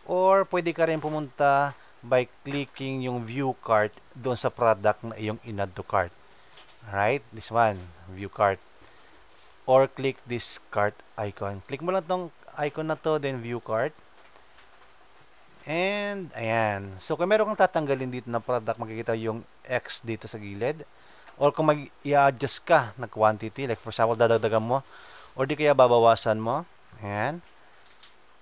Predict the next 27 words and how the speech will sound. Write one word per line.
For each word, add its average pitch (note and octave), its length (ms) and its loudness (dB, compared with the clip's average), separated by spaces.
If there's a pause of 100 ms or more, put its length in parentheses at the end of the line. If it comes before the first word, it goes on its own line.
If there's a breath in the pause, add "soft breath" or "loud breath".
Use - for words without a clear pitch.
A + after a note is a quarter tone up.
(1000)
Click C#3+ 160 -4
mo D#3 80 2
lamang C#3+ 400 6
yung A#2+ 80 -4
plus A2 320 2
or A#2 160 -4
minus F#2+ 560 -6
na F#2+ 160 -8
button. F#2+ 400 -8 (1200)
And C#3+ 160 0
mapapansin C#3 400 4
mo C3+ 80 -6
dito, C#3 240 -8
naka-free B2 400 -4
shipping A2 240 -10
na A2+ 80 -2
po A2 160 -10
tayo. D3+ 320 -2 (400 loud breath)
Ang F#3+ 160 4
ating F#3 120 -2
pong G3 120 -4
flat E3 240 2
rate D#3 240 -6
sa - 160 -4
buong C3 240 -6
Pilipinas C3 720 -6
ay A#2 400 -6